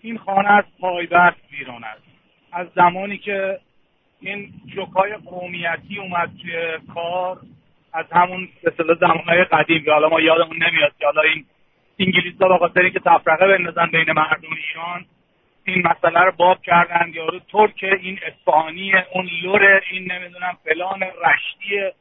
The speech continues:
اون نمی‌دونم اینجوری، این داستان اینجوری پیش اومد. حالا که ما نیاز به همبستگی داریم، ما نیاز به این داریم که هممون بگیم ما ایرانی هستیم و اگر بفهمیم که داریم رادیوی کمدی گوش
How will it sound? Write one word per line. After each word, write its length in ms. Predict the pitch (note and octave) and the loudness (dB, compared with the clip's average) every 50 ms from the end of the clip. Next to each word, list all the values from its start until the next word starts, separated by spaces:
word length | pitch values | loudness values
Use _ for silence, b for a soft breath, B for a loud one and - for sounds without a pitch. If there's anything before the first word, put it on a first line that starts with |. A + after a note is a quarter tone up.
| _ _ _ _ _ _ | _ _ _ _ _ _
اون 200 | G3 G3 G3 F#3 | -4 -4 -2 -2
نمی‌دونم 300 | F#3 F#3+ F#3+ F#3+ F#3+ F#3+ | -4 -4 -2 -2 -2 -2
اینجوری، 640 | F3+ F3 F3+ - - F3 F#3 F#3+ F#3+ G3+ A#3 C4 C4+ | -4 -12 -14 -14 -10 -8 -8 -8 -8 -8 -8 -6 -6
این 140 | C4 B3+ | -4 -4
داستان 380 | B3 A#3 G#3+ G3 _ - A3+ A3+ | -4 -2 -2 -2 _ -2 -2 -2
اینجوری 300 | A3+ A3 G3 - - A3+ | -2 -4 -10 -12 -14 -14
پیش 140 | - - - - | -12 -14 -10 -2
اومد. 160 | G3 G3 G3 F#3 | 0 0 2 2
حالا 260 | G3 A#3 A#3+ B3+ C4 | 0 -2 2 0 0
که 300 | B3+ - C4 C4+ B3+ - _ _ _ _ _ _ _ - G3 G#3+ A3 A3 | 2 4 4 4 4 2 _ _ _ _ _ _ _ -6 -2 0 2 4
ما 100 | A#3+ C4 | 4 4
نیاز 500 | C4+ C4 B3 A#3 A#3 A#3 A#3+ B3+ B3+ A#3+ | 4 2 2 4 4 4 6 4 4 4
به 220 | B3+ C4 C4 B3 | 4 2 4 4
همبستگی 800 | G#3+ G#3+ A3 G#3+ G#3+ G#3 G#3 F#3+ - - - F#3+ G3 - A3 A3 | 2 2 2 2 2 0 0 0 -2 -10 -14 -14 -14 -14 -14 -12
داریم، 340 | G#3 G3+ G3+ F#3+ G3 F#3 F#3 | -10 -8 -6 -6 -8 -4 -2
ما 120 | F#3 G#3+ | 0 0
نیاز 360 | A3+ A3+ A3 G#3+ A3 A3+ A#3 G#3+ | 0 0 0 0 0 0 0 -2
به 160 | A3 G#3+ G#3+ | -4 -4 -4
این 160 | A3 A3+ A3+ | -4 -4 -4
داریم 220 | A3+ A3 A3+ A#3 | -6 -6 -8 -6
که 180 | - - A#3+ A3+ - _ _ _ _ _ A#3 | -4 -2 -2 -2 -2 _ _ _ _ _ 2
هممون 560 | A#3 A#3 C4+ D#4 D#4 - C4+ C#4+ C#4 C#4 C4 C4 | 2 4 4 4 4 4 4 4 4 4 2 0
بگیم 320 | C4+ C4+ C#4 C#4 C4+ C4 C4 | -4 -8 -4 -2 0 2 4
ما 160 | C#4 C#4+ D4 - _ _ | 4 4 2 0 _ _
ایرانی 680 | - A#3 A3+ A3 A3 G#3+ G#3+ G#3 G#3 G#3+ G#3+ A3 A3+ G#3+ | -14 -12 -12 -10 -4 -2 0 0 0 -2 -4 -6 -6 -6
هستیم 580 | F3 E3 D3+ C#3 _ _ _ - C3 A2 - _ _ _ _ _ _ _ _ _ - | -4 -4 -4 -6 _ _ _ -20 -20 -20 -20 _ _ _ _ _ _ _ _ _ 0
و 140 | F3+ F#3+ G3 | 2 4 4
اگر 260 | G#3 G#3+ A3+ A#3 A#3+ A#3 G#3 F#3+ | 2 2 2 0 0 0 0 2
بفهمیم 580 | A3+ A#3+ A3+ - A#3 A3+ G#3 G#3 G#3+ G#3+ G#3+ G#3+ - | 2 2 4 4 4 4 4 2 0 -2 -2 -4 -4
که 80 | G#3 | -6
داریم 380 | G3+ F#3+ F#3 F#3 G3 G#3 A3 G#3 F#3+ | -12 -10 -10 -8 -8 -6 -6 -2 2
رادیوی 480 | G3 F#3 F#3 - F3 F#3 G3+ G#3+ G#3+ - - | 2 2 2 0 -6 -6 -6 -6 -8 -10 -12
کمدی 420 | - - F3 E3+ F3 F3 F3 G#3 | -16 -14 -12 -10 -10 -12 -12 -12
گوش 180 | G#3+ G#3 G3+ F3 | -14 -14 -12 -12